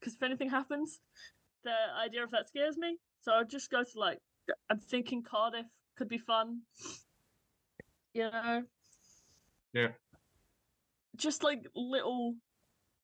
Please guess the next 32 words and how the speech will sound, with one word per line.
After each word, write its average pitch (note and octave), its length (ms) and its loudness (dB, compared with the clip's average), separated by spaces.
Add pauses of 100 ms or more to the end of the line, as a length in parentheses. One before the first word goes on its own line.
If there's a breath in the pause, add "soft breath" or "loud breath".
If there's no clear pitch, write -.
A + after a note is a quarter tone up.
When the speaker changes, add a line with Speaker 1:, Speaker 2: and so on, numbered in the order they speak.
Speaker 1:
little C4 300 -2
Speaker 2:
Yeah. A#3 100 4
Speaker 1:
things A#3+ 340 -4
to C4 140 -4
push A#3+ 320 0
me A#3 120 0
to. A3+ 400 0 (960)
Um, G#3+ 560 -2 (1200)
I've, A#3+ 200 4 (100)
we've C4 160 -2
spoken C#4 280 0
about B3+ 140 0
it F#3 140 -8
before, C#4+ 560 -2 (280)
uh, G3+ 340 0
and G#3+ 100 -2
I'm A3 180 0
still A3+ 360 -4
kind G3+ 200 -2
of F#3+ 80 -12
terrified A#3 400 -2
of F#3 140 -6
putting F#3+ 240 -2
it F#3 60 2
out F#3 180 2
in E3+ 60 -12
the F#3+ 60 -2
world, F#3 400 0
but - 80 -6
I'm G#3 200 0
working G#3 420 0
on G3+ 480 -2